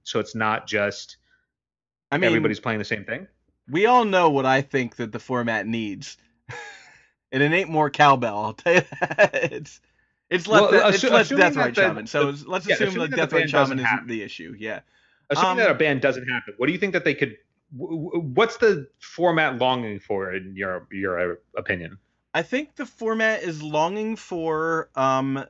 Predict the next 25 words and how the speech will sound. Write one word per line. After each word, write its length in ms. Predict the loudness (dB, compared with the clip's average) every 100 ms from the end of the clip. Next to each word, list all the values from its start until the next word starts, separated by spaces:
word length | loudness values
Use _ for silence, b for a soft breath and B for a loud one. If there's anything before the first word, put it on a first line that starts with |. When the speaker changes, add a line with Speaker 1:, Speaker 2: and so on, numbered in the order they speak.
| _ _ -18
Speaker 2:
just 280 | -16 -18 -20 _ -20 _ _ -20 _
different 380 | -8 -6 -8 -10
strategies, 720 | -6 -2 -2 -2 -8 -10 -8
like 320 | -6 -6 -8 _ _ _ _
seeing 480 | -8 -6 -4 -6 -6
the 140 | -8
same, 600 | -8 -6 -6 -6 -8 -10
the 120 | -10 -10
same, 600 | -10 -8 -6 -8 -10 -12
like, 400 | -6 -4 -4 -8 _ _ _ _
mid-range, 880 | -6 -4 -4 -4 -6 -4 -6 -8 -8
like, 300 | -6 -6 -8
turbo, 580 | -14 -8 -6 -4 -4 -6 _ _
you 120 | -8
know, 140 | -6 -6
what 140 | -6
is 40 | -6
it, 160 | -10
what's 160 | -12 -10
it, 120 | -6
uh, 260 | -4 -4 -6 _
Turbo 580 | -14 -10 -6 -4 -4 -6
Xerox 640 | -8 -6 -4 -4 -8 -20
style 360 | -14 -4 -2 -2
deck, 380 | -4 -6 -6